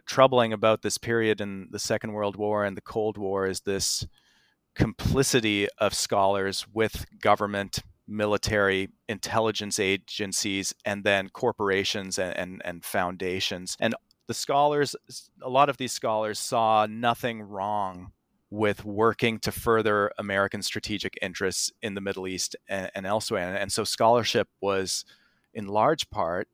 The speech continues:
not exclusively, but in large part subordinated to that cause and focused on creating the kind of quote unquote stability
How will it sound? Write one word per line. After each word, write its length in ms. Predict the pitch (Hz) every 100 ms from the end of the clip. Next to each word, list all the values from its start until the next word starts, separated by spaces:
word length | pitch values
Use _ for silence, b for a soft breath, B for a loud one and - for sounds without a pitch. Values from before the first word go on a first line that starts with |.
| _
not 180 | 123 135
exclusively, 680 | - - 147 131 117 98 101
but 180 | 98 104
in 100 | 101
large 360 | 101 113 113
part 280 | - 110 101 -
subordinated 1400 | - - - - 110 - - 104 110 107 104 98 98 95 -
to 480 | - 110 104 98 98
that 260 | - 90 -
cause 500 | - 90 101 127 127
and 220 | 101 90 - _
focused 400 | - 120 123 120
on 140 | 113 104
creating 380 | 117 107 107
the 80 | 101
kind 240 | - 110 101
of 160 | -
quote 180 | - 113
unquote 360 | 107 110 98 - _
stability 1120 | - - - 107 95 113 131 117 101 95